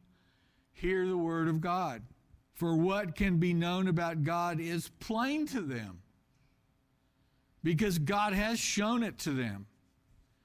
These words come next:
For His invisible attributes, namely His eternal power and divine nature,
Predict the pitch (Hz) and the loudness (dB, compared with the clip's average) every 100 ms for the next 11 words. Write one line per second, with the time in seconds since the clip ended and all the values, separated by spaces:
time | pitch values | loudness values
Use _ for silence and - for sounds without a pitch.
0 | _ _ _ - 160 180 190 180 170 139 | _ _ _ -4 0 2 2 2 4 4
1 | 196 226 226 214 196 127 170 190 190 147 | 4 4 2 0 -4 -4 -4 -2 -2 0
2 | 143 131 117 143 160 185 190 180 160 170 | 0 0 -2 -4 -2 0 0 0 -2 -2
3 | 151 147 135 208 202 175 147 - 185 175 | -2 -4 -4 -4 -4 -4 -8 -8 -4 -4
4 | 156 139 131 131 139 165 175 170 151 156 | -4 -4 -2 0 0 -2 -4 -4 -4 -4
5 | 160 - 117 101 | -6 -8 -8 -10